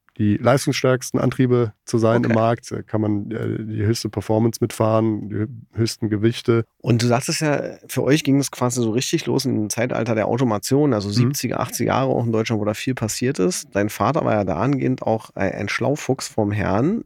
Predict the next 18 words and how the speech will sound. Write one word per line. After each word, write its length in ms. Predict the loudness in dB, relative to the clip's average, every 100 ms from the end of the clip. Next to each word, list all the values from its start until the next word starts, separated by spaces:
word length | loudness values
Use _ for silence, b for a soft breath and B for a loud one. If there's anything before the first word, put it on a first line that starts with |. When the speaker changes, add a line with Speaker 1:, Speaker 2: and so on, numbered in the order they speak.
| _
Speaker 2:
Ihr 160 | -2 0
habt 180 | 0 0
ja 80 | 0
nicht, 320 | 0 -4 -16 _ _ _
ihr 120 | -2
habt 120 | 0 0
ja 60 |
quasi 300 | -2 0 0
angefangen, 420 | 2 0 0 -2 0
irgendwann 380 | 0 0 0
auch 220 | -2 -4 -4
eure 240 | -4 0
Antriebe 640 | 0 0 -2 -2 0 -2 0
an 100 | -2
den 120 | 0
Wettbewerb 440 | 0 -2 -2 -2
zu 140 | -6 -8
verkaufen. 640 | -6 -2 -2 -2 -10 -12